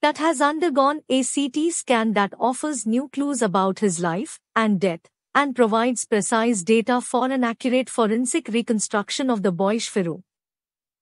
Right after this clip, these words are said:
An angry wind stirred up ghostly dust devils, as King Tut was taken from his resting place in the ancient Egyptian cemetery known as the Valley of the King's Star. Dark-bellied clouds had scudded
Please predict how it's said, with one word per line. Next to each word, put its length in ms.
An 140
angry 320
wind 420
stirred 380
up 180
ghostly 540
dust 360
devils, 520
as 220
King 260
Tut 240
was 180
taken 380
from 220
his 200
resting 440
place 400
in 140
the 180
ancient 560
Egyptian 520
cemetery 500
known 400
as 200
the 100
Valley 420
of 200
the 100
King's 340
Star. 380
Dark-bellied 760
clouds 540
had 180
scudded 480